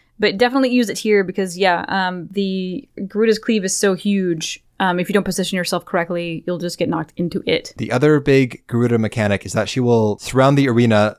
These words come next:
Speaker 2: um, on the outside with this kind of bluish wind telegraph. And right after that resolves,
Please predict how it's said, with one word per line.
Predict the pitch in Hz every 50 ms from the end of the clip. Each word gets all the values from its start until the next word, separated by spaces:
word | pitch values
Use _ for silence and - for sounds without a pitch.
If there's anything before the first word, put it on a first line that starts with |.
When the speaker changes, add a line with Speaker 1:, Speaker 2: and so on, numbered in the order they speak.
| _
Speaker 2:
um, | - 104 101 95 98 -
on | 104 107
the | 110 107
outside | 107 101 - - 113 104 101 98 101 98
with | 95 101 104 98 - -
this | - 98 95 - - - - - _ _
kind | - - 110 104
of | 104 87
bluish | - 123 123 123 123 117 - - - - _ -
wind | 110 107 113 113 107 -
telegraph. | - - 117 104 104 92 95 92 90 90 87 - - - _ _ -
And | 120 117 117 113 110 104 - -
right | 117 117 113 123 135 143 160 160 - _ _ _ _ _ _ _ _ _ _
after | 123 127 127 - - 131
that | 123 127 117
resolves, | 117 110 113 110 104 101 101 98 - - -